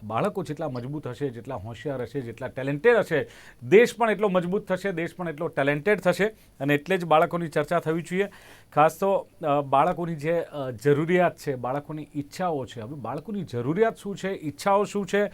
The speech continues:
એ વચ્ચેનો તફાવત પણ ક્યાંક જાણવાની જરૂર છે. બીજું, બાળકોને તમે શિસ્ત, જવાબદારી, ધીરજ, ઘણા બધા એવા ગુણ છે કે જેનો અનુભવ તમારે કરાવવો પડે એક પેરેન્ટ્સ તરીકે, એક ગુરુ તરીકે.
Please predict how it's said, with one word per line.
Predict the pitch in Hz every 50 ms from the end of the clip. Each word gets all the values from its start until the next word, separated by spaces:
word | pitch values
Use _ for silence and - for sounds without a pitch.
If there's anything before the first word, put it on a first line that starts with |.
| - - - - - - -
એ | 202
વચ્ચેનો | 214 208 190 185 - 214 202 208
તફાવત | 208 - - 156 156 - 180 190 202 220 214 214 -
પણ | - 208 202
ક્યાંક | 180 - 190 180 170
જાણવાની | 143 170 160 170 175 180 180 185
જરૂર | 165 156 165 165 175 160
છે. | - 180 185 190 - _ _ _ _ _ - _ _ _ _ _ _ _ _ _ -
બીજું, | 180 202 226 262 185
બાળકોને | 170 165 180 208 214 208 208 196 202
તમે | 196 185 185 180
શિસ્ત, | 180 - 180 180 - - - 185
જવાબદારી, | 175 175 170 147 117 135 135 143 151 147 147 156 156 156 156 160 160 160 147 - - _ 98
ધીરજ, | 110 135 139 143 156 156 156 151 147 -
ઘણા | - 135 143 160 180
બધા | 175 160 156
એવા | 156 147 147 151
ગુણ | 131 104 123 135 147 151
છે | 147 - 147
કે | 139 143
જેનો | 120 135 139 143 131
અનુભવ | 123 131 135 123 143 151 160
તમારે | 151 135 117 135 135 139 131
કરાવવો | - - 120 120 123 127 120 131 131
પડે | - - 131 135 160
એક | 151 123 101
પેરેન્ટ્સ | - 117 123 135 131 117 -
તરીકે, | - 131 120 123 113 - 135 127 123
એક | 117 101
ગુરુ | 95 123 139 143 143
તરીકે. | 143 143 127 131 127 107 - 127 127 127